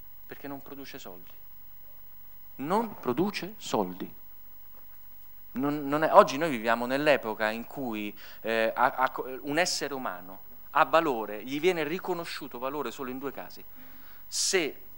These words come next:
produce profitto economico o se contribuisce al progresso tecnologico. L'epoca nostra è questa, al di fuori di questo, no, oh, ma noi, ragazzi, pensiamoci bene, noi viviamo nell'epoca in cui i parcheggi degli ospedali sono a pagamento e i parcheggi dei centri commerciali sono gratuiti.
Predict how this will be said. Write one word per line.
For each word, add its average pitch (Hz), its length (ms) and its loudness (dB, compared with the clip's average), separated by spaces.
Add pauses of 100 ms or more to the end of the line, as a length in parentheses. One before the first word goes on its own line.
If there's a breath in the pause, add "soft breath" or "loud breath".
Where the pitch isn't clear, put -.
(240)
produce 156 460 -2
profitto 135 400 -8
economico 139 480 -6
o 156 160 -6
se 156 180 -6
contribuisce 156 540 -6
al 139 40 -2
progresso 127 400 -8
tecnologico. 120 760 -14 (720)
L'epoca 135 280 0
nostra 147 260 0
è 98 60 -10
questa, - 260 -8
al 101 60 -8
di 131 100 -8
fuori 143 200 2
di 135 100 -4
questo, - 260 -4
no, 196 60 2
oh, 160 260 2
ma 139 140 4
noi, 240 240 2
ragazzi, - 320 -2 (400 loud breath)
pensiamoci 226 360 0
bene, 135 160 0
noi 240 140 2
viviamo 117 460 0
nell'epoca 127 580 0 (200 loud breath)
in 139 140 -2
cui 147 200 -4
i 113 40 -4
parcheggi 120 480 -4
degli 117 200 -6
ospedali 135 580 4 (140 loud breath)
sono 127 240 2
a 120 40 0
pagamento 143 540 0
e 110 60 -6
i - 20 -6
parcheggi 107 400 -6
dei 110 80 -6
centri 107 300 -8
commerciali 107 420 0
sono 107 180 -6
gratuiti. 101 560 -4